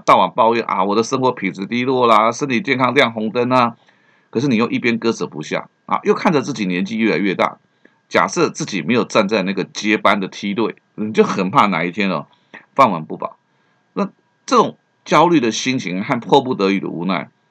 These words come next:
我觉得何尝不是很多这种我们现在看到的高薪的人他心酸的一面。好，那反而啊，我，我之前有提到一个我的以前的同事，啊，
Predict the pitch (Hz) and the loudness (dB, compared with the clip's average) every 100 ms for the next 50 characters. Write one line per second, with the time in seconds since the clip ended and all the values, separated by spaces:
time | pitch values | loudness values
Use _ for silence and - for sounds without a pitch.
0 | _ _ _ _ _ 110 131 135 - _ | _ _ _ _ _ 0 2 2 -2 _
1 | _ 123 131 117 113 120 101 85 101 98 | _ -4 2 2 0 -6 -6 -2 -2 -2
2 | 107 76 - _ _ 87 95 123 113 127 | -4 -6 -10 _ _ -8 -4 -2 -2 0
3 | 107 92 87 98 92 101 - 101 98 98 | 0 -2 -2 0 2 0 -4 -6 -4 -4
4 | 71 76 69 67 - _ 90 - 82 87 | -4 -6 -8 -8 -20 _ -12 -10 -8 -8
5 | 85 82 - 62 62 78 76 - _ _ | -8 -8 -10 -14 -12 -10 -12 -16 _ _
6 | _ _ _ - - - _ _ - 151 | _ _ _ -6 -6 -8 _ _ -8 0
7 | 82 87 95 71 - _ _ - 85 82 | 0 2 2 0 -4 _ _ -8 -6 -6
8 | 98 90 92 104 85 90 101 90 87 80 | -6 -8 -4 -4 -4 -2 0 2 0 -2
9 | 78 82 78 82 - 92 87 73 85 - | -2 -4 -4 -6 -8 -8 -6 -8 -8 -10
10 | 90 - _ _ _ _ _ - | -12 -12 _ _ _ _ _ -12